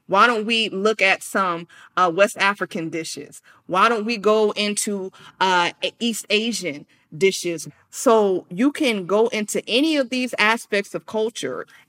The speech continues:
and then let's explore that through a dish.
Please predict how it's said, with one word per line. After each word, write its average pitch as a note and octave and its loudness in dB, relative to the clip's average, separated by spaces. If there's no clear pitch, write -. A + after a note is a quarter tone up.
and A3 0
then G#3+ 0
let's A#3 -2
explore A#3 2
that F3 0
through B3+ -2
a C4 -4
dish. A3 -4